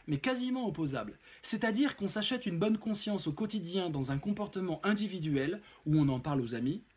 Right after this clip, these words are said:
euh, alors qu'en fait, on n'a pas à s'acheter de bonne conscience, c'est pas une question de bonne conscience, l'écologie. C'est une question de faire monde, faire société, construire société.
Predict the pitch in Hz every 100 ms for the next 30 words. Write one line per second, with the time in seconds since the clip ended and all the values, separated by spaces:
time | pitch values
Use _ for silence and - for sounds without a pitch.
0 | _ _ - - - 139 135 135 135 -
1 | 190 214 208 214 202 175 160 254 285 -
2 | - 160 165 156 233 175 160 - 147 139
3 | 139 170 156 240 - 165 226 196 170 -
4 | 170 135 156 151 165 156 214 196 135 135
5 | 127 107 113 - - - - 202 202 202
6 | - 247 185 202 - - - 254 240 254
7 | 147 143 160 196 196 156 117 - - -
8 | - 269 254 233 - - 180 - 165 156
9 | 135 - 254 269 - - - 302 285 135
10 | - 135 - 117 -